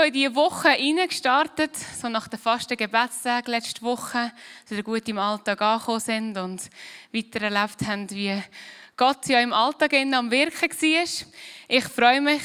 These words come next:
darum jetzt auch mit euch dürfen, die neue Serie reinzustarten. Leben in Fülle, Entdeckungsreise durchs Johannesevangelium.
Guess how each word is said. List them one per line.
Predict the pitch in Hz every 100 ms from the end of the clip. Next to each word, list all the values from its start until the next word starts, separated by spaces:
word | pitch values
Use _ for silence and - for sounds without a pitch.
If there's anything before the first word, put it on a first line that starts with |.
| -
darum | - 233
jetzt | 226 233
auch | 214
mit | 220 -
euch | 226 269 -
dürfen, | 254 254 247 233
die | 220 202
neue | 208 208 262
Serie | 247 226 214 262 320
reinzustarten. | 320 339 - 285 277 294 - 285 269 - - - -
Leben | 208 214 220 262 262 254
in | 220 208
Fülle, | - - 226 247 254 254 254
Entdeckungsreise | 202 190 _ - 202 - 220 - - 180 180 185 - -
durchs | 180 185 -
Johannesevangelium. | 185 - 196 214 202 185 175 170 160 147 - -